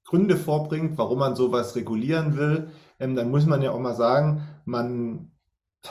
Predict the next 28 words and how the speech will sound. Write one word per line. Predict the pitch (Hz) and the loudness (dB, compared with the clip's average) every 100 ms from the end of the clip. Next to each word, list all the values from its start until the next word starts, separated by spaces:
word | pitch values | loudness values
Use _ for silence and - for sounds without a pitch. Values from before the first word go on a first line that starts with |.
| - - | -18 -12
ja, | 117 | -8
manchmal | 117 131 151 143 131 | 0 4 6 4 2
ist | 165 | 0
es | 151 | 0
auch | 135 | -2
nicht | 131 113 | -2 -2
schlecht, | 139 175 - | 2 2 2
wenn | 135 | -2
man | 135 101 | 0 -2
einfach | 135 147 | -2 -2
mal | 135 120 | -2 0
eine | 110 | 0
Serie | 101 120 175 185 | 2 4 6 6
oder | 113 120 113 | 6 2 2
so | 123 | 0
guckt, | 170 185 - - - | 2 0 -2 -16 -14
<laughs> | 226 - | 0 4
die | 156 147 | 6 4
auf | 120 104 | 2 2
wahrer | 123 151 147 | 4 4 2
Begebenheit | 101 123 185 131 117 120 | 0 -2 0 0 -2 -2
beruht. | 131 123 170 190 - - 160 | -4 2 2 2 -4 -14 -6
Und | 139 127 | -4 0
da | 117 | 0
sieht | 151 170 | -2 -2
man | 151 | 0
ja | 147 | 2
eben, | 113 139 151 | 0 0 -4